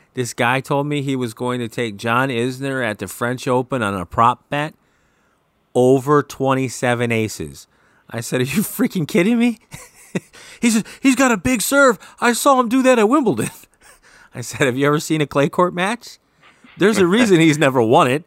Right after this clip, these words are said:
There's a reason he doesn't get far. There's a reason Pete Sampras never won it. There's a reason <laughs> that John McEnroe didn't win it."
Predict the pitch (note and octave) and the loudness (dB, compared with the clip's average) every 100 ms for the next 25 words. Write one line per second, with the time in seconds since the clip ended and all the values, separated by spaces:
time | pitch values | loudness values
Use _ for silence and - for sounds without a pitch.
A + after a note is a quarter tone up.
0 | _ _ _ - F#3 G3+ G3+ A3+ G3+ F3 | _ _ _ -2 0 2 2 2 2 4
1 | F3+ E3+ D3+ C3 A#2 - G#2+ B2 D3+ E3+ | 4 2 0 -2 -2 2 2 2 2 2
2 | F3+ F3 F3+ G3+ - G#3+ C4 G#3+ E3+ C#3 | 2 0 0 -2 0 0 0 -2 0 -2
3 | A#2 F#2 F2+ C#2+ - _ _ - F3+ E3+ | -2 -2 -6 -8 -18 _ _ -6 0 2
4 | A2 A#2 - - C3+ F#3+ - F3 F#3+ A#3 | 2 0 0 -2 0 0 2 0 0 0
5 | B3 B3+ F#3 D3 C#3+ B2+ A2+ G2+ D#2+ | -2 0 2 2 2 0 -2 -6 -8